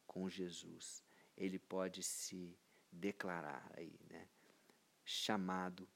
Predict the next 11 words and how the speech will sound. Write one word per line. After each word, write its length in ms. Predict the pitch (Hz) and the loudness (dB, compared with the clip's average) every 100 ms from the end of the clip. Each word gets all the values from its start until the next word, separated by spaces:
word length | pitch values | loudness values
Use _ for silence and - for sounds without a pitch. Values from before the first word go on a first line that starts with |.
| - _ _ - 90 | -20 _ _ -16 -4
diretamente 960 | - 110 101 - 92 82 87 90 - - _ _ | 4 6 6 2 -2 -2 -4 -4 -6 -10 _ _
por 280 | 113 117 113 | 6 6 6
Jesus, 680 | 98 87 - - 78 - - | 0 -4 -8 -12 -12 -12 -8
um 80 | 98 - | -8 -2
privilégio 960 | 98 107 95 92 92 95 101 104 127 131 - - - - - | 2 4 4 2 4 4 2 2 -2 -4 -12 -20 -20 -20 -14
de 300 | 101 90 113 | -10 0 0
poucos, 880 | - 98 95 90 - 82 - - - - | 6 8 10 8 2 -6 -8 -12 -14 -14
<laughs> 500 | - - 113 - - - - - - - - | -2 0 0 -4 -12 -16 -18 -16 -14 -16 -12
privilégio 600 | - 90 90 87 90 90 | -4 0 2 2 2 0
de 100 | 101 | -6
poucos. 640 | - 80 73 - - - | -8 -10 -10 -12 -12 -12